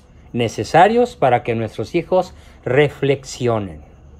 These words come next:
Que la vida no es como ellos la conciben.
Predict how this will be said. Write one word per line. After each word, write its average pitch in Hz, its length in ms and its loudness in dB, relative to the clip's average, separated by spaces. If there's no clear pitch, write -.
Que 147 120 6
la 139 160 6
vida 165 280 4
no 160 280 6
es 165 260 4
como 131 260 0
ellos 135 220 0
la 110 160 -2
conciben. 92 640 -10